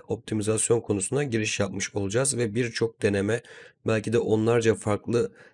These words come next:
stratejinin en doğru çalışan verilerini bulmaya çalışacağız. Şimdi ben burada zaten birkaç adet, e, hazırda gelen sistem var. Ben de birkaç tane ekledim ama bu video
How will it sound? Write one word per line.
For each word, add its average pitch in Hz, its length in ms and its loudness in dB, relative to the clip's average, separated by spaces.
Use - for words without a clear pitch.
stratejinin 104 800 -2
en 123 300 2
doğru 107 260 4
çalışan 104 500 0
verilerini 101 420 2
bulmaya 113 340 2
çalışacağız. 117 640 0
Şimdi 143 520 0
ben 127 220 2
burada 131 340 4
zaten 120 460 2
birkaç 117 360 0
adet, 117 360 2
e, 101 320 2
hazırda 110 640 2
gelen 113 480 2
sistem 120 600 2
var. 110 200 2
Ben 131 180 4
de 117 100 2
birkaç 107 320 0
tane 98 240 2
ekledim 107 680 0
ama 120 360 2
bu 127 140 0
video 107 340 2